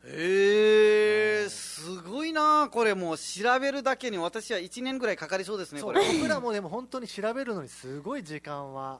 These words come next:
Speaker 1: あ、かかったんですね、一応。
Speaker 2: かかりましたね。
Speaker 1: えー、これはいつ決めたんですか、世界一周しようっていう。
Speaker 2: えっとね、世界一周に出発する一年ちょっとぐらい前ですかね。
Speaker 1: あー。
Speaker 2: うん。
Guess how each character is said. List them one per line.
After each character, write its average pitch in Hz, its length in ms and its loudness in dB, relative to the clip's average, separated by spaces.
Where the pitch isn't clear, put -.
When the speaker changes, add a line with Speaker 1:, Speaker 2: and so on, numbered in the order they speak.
Speaker 1:
あ、 185 160 0
か 208 140 -2
か 240 100 0
っ 247 40 -6
た 254 100 -4
ん 240 60 -4
で 190 80 -8
す 147 80 -10
ね、 226 160 0
一 - 0 -
応。 - 60 -4
Speaker 2:
か 165 80 2
か 160 40 2
り 156 60 -2
ま 151 100 -6
し - 80 -10
た 127 140 -12
ね。 117 360 -12
Speaker 1:
え 160 580 -4
ー、 - 240 -20
こ 320 80 -2
れ 494 80 6
は 214 240 4
い 226 100 -12
つ - 140 -6
決 302 140 -6
め 285 100 2
た 214 140 0
ん - 20 -6
で 170 80 -6
す - 60 -14
か、 143 100 -8
世 - 120 -12
界 180 360 -2
一 143 60 -12
周 160 180 -10
し - 160 -12
よ 151 120 -2
う 143 40 -4
っ - 20 -20
て - 260 -18
い 120 100 -10
う。 - 20 -10
Speaker 2:
え 110 40 -10
っ - 20 -12
と 147 120 -10
ね、 135 300 -10
世 202 160 -10
界 175 260 -8
一 123 60 -16
周 139 280 -14
に 135 80 -16
出 - 220 -16
発 196 240 -10
す 208 100 -14
る 220 340 -6
一 190 240 -14
年 269 320 -6
ち - 80 -10
ょ 262 40 -4
っ - 20 -20
と 262 140 -12
ぐ 254 80 -6
ら 202 60 0
い 151 40 -6
前 131 180 -10
で 104 120 -20
す - 80 -20
か 110 80 -20
ね。 151 200 -12
Speaker 1:
あ 139 80 -8
ー。 170 1080 -4
Speaker 2:
う - 20 -14
ん。 - 20 -16